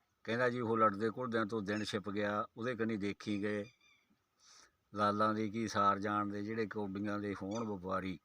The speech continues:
ਕਹਿੰਦਾ "ਜਦੋਂ ਦਿਨ ਛਿਪ ਗਿਆ ਜੀ ਉਹਦਾ ਚਾਨਣ ਹੋਣ ਲੱਗ ਗਿਆ।"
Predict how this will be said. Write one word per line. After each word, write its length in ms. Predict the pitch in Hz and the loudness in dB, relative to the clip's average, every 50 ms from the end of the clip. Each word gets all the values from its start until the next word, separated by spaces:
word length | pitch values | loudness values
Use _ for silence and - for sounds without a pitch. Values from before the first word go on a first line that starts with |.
| _ _ _ _ _ _ _ _ _ _ _ _ _ _ _ _ _ _ _ _ _ _ _ _ _ _ _ _ - - | _ _ _ _ _ _ _ _ _ _ _ _ _ _ _ _ _ _ _ _ _ _ _ _ _ _ _ _ -12 -2
ਕਹਿੰਦਾ 200 | - 113 139 156 | 0 2 2 4
"ਜਦੋਂ 240 | 127 127 127 135 139 | 4 4 4 4 4
ਦਿਨ 220 | 120 120 117 117 | 2 2 2 2
ਛਿਪ 260 | 113 - 131 107 110 | 2 0 0 2 2
ਗਿਆ 240 | 120 123 123 123 123 120 | 2 2 4 4 4 2
ਜੀ 140 | 120 127 | 0 -2
ਉਹਦਾ 280 | 127 131 127 123 147 151 | -4 -4 -4 0 0 0
ਚਾਨਣ 340 | - - 127 117 117 117 117 104 | 2 2 2 2 4 2 0 0
ਹੋਣ 180 | 107 110 110 110 | 0 0 0 2
ਲੱਗ 140 | 101 95 85 | 2 2 0
ਗਿਆ।" 160 | 73 85 76 | 0 -6 -10